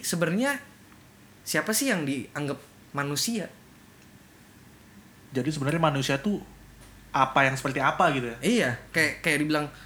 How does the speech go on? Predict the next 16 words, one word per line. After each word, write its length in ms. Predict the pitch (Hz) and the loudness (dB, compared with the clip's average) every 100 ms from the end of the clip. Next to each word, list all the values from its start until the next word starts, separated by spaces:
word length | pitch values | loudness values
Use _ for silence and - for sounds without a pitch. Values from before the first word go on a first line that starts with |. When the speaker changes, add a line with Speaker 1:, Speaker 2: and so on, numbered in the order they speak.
| - - - - - - - - - | -20 -20 -20 -20 -20 -20 -20 -12 -2
Speaker 1:
"Gue 80 | |
pengen 240 | 208 254 196 | 2 2 2
understand, 240 | 185 226 214 | 2 -2 -4
gue 160 | 170 254 | -4 0
pengen 240 | 220 202 | 2 2
ngerti 220 | 196 226 | 0 0
nih 80 | 269 | 2
manusia." 320 | 220 190 233 202 - - - | 2 0 -2 -4 -8 -18 -4
Soalnya, 260 | 247 302 - - - - - - | 0 0 -4 -14 -20 -20 -20 -2
contoh 320 | 175 180 196 | 0 4 4
ya, 160 | 147 | 4
contoh 240 | 135 151 147 | 2 0 0
gue 140 | 180 | 0
ngomong 260 | 180 151 139 | 2 0 2
kasar 320 | 147 143 156 | 4 4 2
gitu. 300 | 135 127 110 | 0 -4 -8